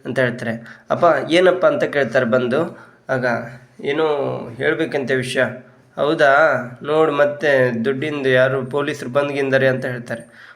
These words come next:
ಪೊಲೀಸರು ಅಂತ ಅಂದಾಗ ನೆನಪಾಯ್ತು, "ಏ, ಕಂಪ್ಲೇಂಟ್ ಕೊಟ್ಟೇನೆ ದುಡ್ಡು ಕಳ್ದೋಗಿದ್ದು" ಅಂತ ರಂಗನಾಥ್ ಅವ್ರು ಹೇಳ್ತಾರೆ.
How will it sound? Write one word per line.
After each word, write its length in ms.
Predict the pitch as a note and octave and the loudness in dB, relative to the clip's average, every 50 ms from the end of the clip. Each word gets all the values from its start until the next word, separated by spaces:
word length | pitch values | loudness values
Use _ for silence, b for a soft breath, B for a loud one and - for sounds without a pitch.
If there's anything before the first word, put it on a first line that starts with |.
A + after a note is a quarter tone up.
| B _ - | B _ -4
ಪೊಲೀಸರು 460 | D#3 F3+ G3 G#3+ G3 E3 E3+ F3+ F3+ | -2 -2 0 0 -2 0 0 2 2
ಅಂತ 340 | E3+ D#3+ D#3+ D#3+ D#3+ - F3 | 2 2 2 0 0 0 0
ಅಂದಾಗ 560 | D#3+ D3 D3+ D3+ D3+ D3 D3 D3 C#3+ C#3 C#3+ | 0 2 0 -2 0 2 2 2 4 4 4
ನೆನಪಾಯ್ತು, 840 | C3+ B2+ B2 B2+ C3 C3 C3 C3 C3 B2 A#2+ B2+ C#3 D3 C#3+ B B B B B - | 2 2 2 2 0 0 0 0 -2 -2 -2 -4 -6 -6 -6 B B B B B -2
"ಏ, 200 | F3 F3+ F3 E3+ | 0 0 0 -2
ಕಂಪ್ಲೇಂಟ್ 500 | - - D3+ D3+ D#3 E3 F3+ F3+ E3+ - | -2 0 0 2 2 2 2 2 4 2
ಕೊಟ್ಟೇನೆ 520 | F3 E3+ E3+ E3+ E3 D#3+ D#3 D#3 D3+ C#3+ | 2 2 2 2 2 4 4 2 2 0
ದುಡ್ಡು 180 | D3+ D3 D3+ - | 0 -2 0 0
ಕಳ್ದೋಗಿದ್ದು" 680 | D#3+ D3+ C#3 C#3 D3 C3 C#3+ C#3 C3 C#3 D3 D3 C#3+ | 0 0 2 2 0 -2 -2 -4 -2 0 2 2 2
ಅಂತ 240 | C#3 C#3 C3+ - D3+ | 2 0 2 4 4
ರಂಗನಾಥ್ 520 | C#3 C3 B2+ C3+ C#3 C#3 B2+ A#2+ A2+ - | 4 6 4 4 4 4 2 2 2 0
ಅವ್ರು 140 | B2 A#2 A#2+ | 0 2 2
ಹೇಳ್ತಾರೆ. 360 | A#2 A2+ A#2 - A#2+ A2+ | 0 0 0 -4 -6 -6